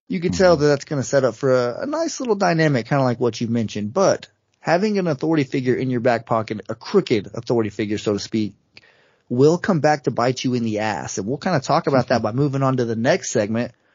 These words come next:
Speaker 1: where Adam Pearce basically calls her out for it. He says, look, he, he's sitting there, there in front of a monitor. He's showing her the highlights from that opening segment for attacking Ronda Rousey.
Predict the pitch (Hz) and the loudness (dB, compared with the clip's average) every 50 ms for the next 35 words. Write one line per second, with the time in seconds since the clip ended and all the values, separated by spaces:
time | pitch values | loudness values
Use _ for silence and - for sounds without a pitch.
0 | _ _ _ _ _ _ _ - 147 135 104 120 151 190 180 147 - 165 196 196 | _ _ _ _ _ _ _ -2 0 2 2 2 2 2 2 0 0 0 -2 0
1 | - 123 139 160 - 175 127 - - 127 156 160 147 120 - - 208 - - 113 | 0 0 0 0 0 -4 -4 -2 0 0 0 2 2 2 0 0 -2 -4 -6 -8
2 | 80 - - - - 147 123 117 175 226 226 170 - - - 160 147 151 160 143 | -8 -8 -8 -8 -6 -6 -4 -4 -4 -4 -4 -4 -4 -6 -6 -4 -4 -4 -4 -6
3 | 135 - - - - 208 196 190 180 165 151 147 139 135 127 110 - 170 175 151 | -8 -10 -8 -2 0 0 0 0 0 0 2 2 0 0 -2 -2 -4 -4 -4 -2
4 | 135 123 120 120 117 117 110 107 113 113 110 123 131 117 - - - 165 175 170 | -2 0 0 0 0 0 0 0 0 0 0 0 -2 -4 -4 -2 0 2 2 2
5 | 160 147 135 123 113 - - 123 120 120 117 113 - - 123 123 117 107 98 104 | 4 2 2 0 -2 -4 -2 0 0 0 -2 -2 -4 -6 -4 -2 -2 -2 -2 -2
6 | - 117 107 104 - - 107 110 113 87 104 - - 107 - - - 147 147 143 | -4 -4 -4 -4 -4 -4 -2 -2 -2 -2 0 0 0 0 0 0 0 0 0 0
7 | 135 117 113 110 107 104 98 98 98 90 92 95 92 98 104 107 | -2 -4 -4 -4 -4 -6 -6 -6 -6 -6 -6 -6 -8 -8 -10 -10